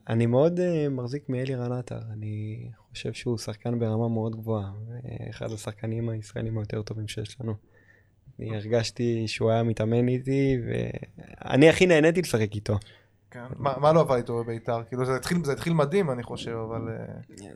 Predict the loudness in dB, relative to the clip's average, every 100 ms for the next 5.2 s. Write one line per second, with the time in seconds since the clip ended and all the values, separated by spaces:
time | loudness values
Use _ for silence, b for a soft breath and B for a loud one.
0 | -20 -20 _ _ _ 2 2 2 -2 -4
1 | -2 -4 -4 -2 2 6 6 6 6 8
2 | 10 8 8 8 6 4 0 2 4 2
3 | 2 4 8 8 8 8 8 6 4 2
4 | 2 0 -2 0 -2 0 0 0 0 -2
5 | -2 -6